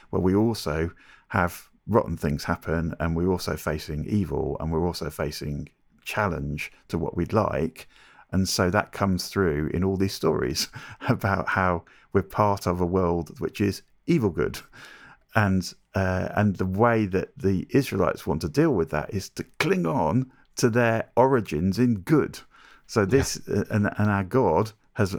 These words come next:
Speaker 1: has ordered us to be good, and, uh, ordered in every sense, like, not just told us, but, but created this order in which goodness can flourish, and that, and that should happen.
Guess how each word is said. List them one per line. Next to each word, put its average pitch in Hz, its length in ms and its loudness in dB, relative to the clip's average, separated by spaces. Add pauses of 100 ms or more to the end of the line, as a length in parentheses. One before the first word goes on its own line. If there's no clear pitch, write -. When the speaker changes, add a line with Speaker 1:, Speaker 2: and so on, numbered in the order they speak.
Speaker 1:
has 98 280 0
ordered 110 560 2
us 98 280 -4
to 101 120 -2
be 92 180 -2
good, 101 360 -2 (720)
and, 92 360 2
uh, 90 380 2
ordered 90 420 2
in 92 140 2
every 85 200 -4
sense, - 460 -6
like, - 200 -2
not 90 120 0
just - 180 -12
told 80 300 -2
us, - 340 -4
but, - 360 -4
but - 240 -6
created 82 580 -4
this - 200 -6
order 78 400 -2
in 76 120 -4
which - 320 -8 (240)
goodness 80 520 -2
can 78 300 -6
flourish, - 640 -4
and - 120 -8
that, - 220 -10
and 85 160 -4
that - 120 -8
should - 220 -8
happen. - 480 -10